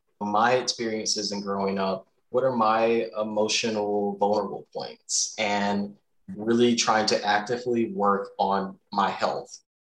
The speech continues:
not just physical health, but my mental and emotional health. And I think I do that by going to my therapist, <laughs> talking about this with friends, talking with family. But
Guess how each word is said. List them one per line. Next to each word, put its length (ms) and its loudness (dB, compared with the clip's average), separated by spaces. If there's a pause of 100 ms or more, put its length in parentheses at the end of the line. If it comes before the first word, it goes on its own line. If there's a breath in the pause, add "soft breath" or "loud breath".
(140)
not 200 0
just 200 -4
physical 260 -2
health, 200 -2
but 120 -4 (100)
my 200 2
mental 440 0
and 80 -2
emotional 460 -4
health. 240 -12 (480 soft breath)
And 160 4
I 180 2
think 380 0 (680)
I 180 4
do 160 2
that 380 4
by 640 2 (420)
going 260 6
to 100 0
my 160 4
therapist, 840 0
<laughs> 40 0
talking 640 2 (240)
about 260 2
this 140 -4
with 120 -8
friends, 380 2
talking 680 -2 (520)
with 300 2
family. 460 2
But 160 0